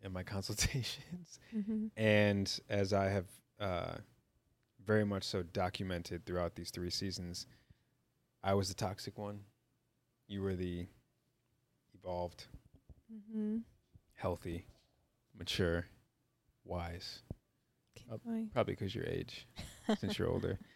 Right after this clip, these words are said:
Speaker 1: Um, the wise one. And, um, okay, sorry. If you're watching,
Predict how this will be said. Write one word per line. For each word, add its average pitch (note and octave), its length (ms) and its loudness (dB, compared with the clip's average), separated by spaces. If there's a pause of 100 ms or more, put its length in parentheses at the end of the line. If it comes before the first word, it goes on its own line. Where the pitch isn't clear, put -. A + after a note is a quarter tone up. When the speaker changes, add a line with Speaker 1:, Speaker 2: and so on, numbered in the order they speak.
(340)
Speaker 1:
Um, F#2+ 540 6 (400)
the G#2+ 80 6
wise G#2 320 12
one. F2 180 -4 (340)
And, F#2 460 2
um, F#2 540 4 (1200)
okay, E2 220 -2
sorry. F#2 400 4 (1000)
If A#2+ 120 -2
you're A2 120 6
watching, A#2 560 8